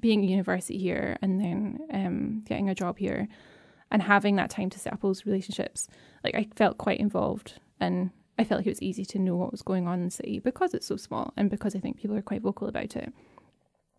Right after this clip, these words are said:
And then moving to Glasgow, although I knew people there, I kind of felt less creatively tied to Glasgow, and I don't know if that's to do with me and maybe just, like, as I've gotten older, I've become maybe more of a private person,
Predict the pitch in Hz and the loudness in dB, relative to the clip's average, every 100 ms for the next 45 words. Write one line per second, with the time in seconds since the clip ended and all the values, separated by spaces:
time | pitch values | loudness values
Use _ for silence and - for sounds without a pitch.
0 | - _ - 240 226 214 214 254 277 269 | -20 _ 6 8 8 6 10 10 10 6
1 | - 226 226 208 202 214 233 247 247 240 | 4 2 2 4 4 4 4 10 12 12
2 | 240 233 220 208 208 190 - 233 - - | 10 4 0 2 2 0 -2 -4 -8 -20
3 | - - - _ _ _ _ _ _ - | -20 -20 -20 _ _ _ _ _ _ -2
4 | 269 311 311 - 285 294 302 - 247 240 | 4 8 8 8 6 8 6 6 6 6
5 | 240 - - - 240 - 233 240 247 240 | 6 -2 -8 2 4 4 2 4 4 2
6 | _ - 254 247 247 - 262 262 254 - | _ -6 2 4 2 2 4 4 2 4
7 | 254 254 285 285 - 233 226 247 240 254 | 4 4 2 2 4 2 4 4 8 8
8 | 254 254 247 - _ - 247 214 226 247 | 10 8 4 -4 _ 0 0 6 4 4
9 | - - 226 220 220 254 262 233 233 220 | -8 -2 4 6 8 10 10 8 6 6
10 | 214 214 214 190 - 208 - 202 196 202 | 6 4 2 -2 -2 -4 -2 -4 -2 -4
11 | - - 208 214 - 202 196 - - 208 | -4 -2 0 0 -2 -4 -4 -8 -8 -6
12 | 202 202 202 202 202 233 254 277 269 - | -4 -4 -2 -2 -2 -2 -4 0 -2 -2
13 | - 269 - 294 294 | -4 -4 0 4 4